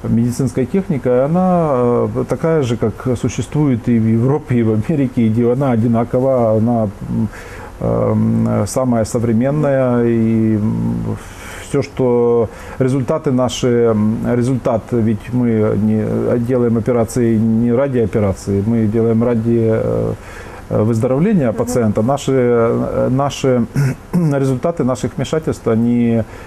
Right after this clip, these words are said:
Speaker 1: не просто сравнимы, а они одни из лучших,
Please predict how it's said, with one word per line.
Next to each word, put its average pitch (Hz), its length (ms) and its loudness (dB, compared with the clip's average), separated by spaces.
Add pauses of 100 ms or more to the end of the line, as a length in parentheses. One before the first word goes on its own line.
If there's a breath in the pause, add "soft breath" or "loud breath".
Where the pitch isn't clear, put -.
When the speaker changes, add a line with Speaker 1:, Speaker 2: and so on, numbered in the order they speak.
(280 loud breath)
Speaker 1:
не 120 60 -2
просто 165 360 -2
сравнимы, 160 560 2
а 110 220 2
они 110 460 2 (260)
одни 107 260 2
из 107 100 0
лучших, 147 300 -2